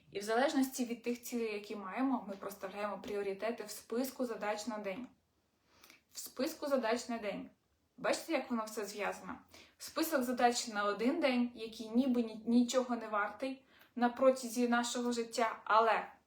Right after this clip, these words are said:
але цей один день — це ще один крок, який ви можете здійснити на шляху до с-, до здійснення своєї мрії. Тож, друзі, всім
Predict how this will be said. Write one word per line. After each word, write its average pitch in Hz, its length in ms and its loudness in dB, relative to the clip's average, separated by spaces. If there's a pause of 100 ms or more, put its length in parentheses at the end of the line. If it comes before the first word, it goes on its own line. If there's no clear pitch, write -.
(600)
але 214 300 6
цей 214 240 -4
один 208 300 0
день — 247 460 2
це 214 220 -6
ще 254 260 4
один 311 220 4
крок, 262 400 4
який 220 200 -10
ви 202 120 -2
можете 202 360 -2
здійснити 214 520 -4
на 208 120 -6
шляху 202 380 -4
до 220 80 -4
с-, 214 260 -10
до 196 180 -4
здійснення 214 540 -4
своєї 190 440 -8
мрії. 185 380 -10 (640)
Тож, 262 560 8
друзі, 208 600 -4 (560)
всім 277 480 2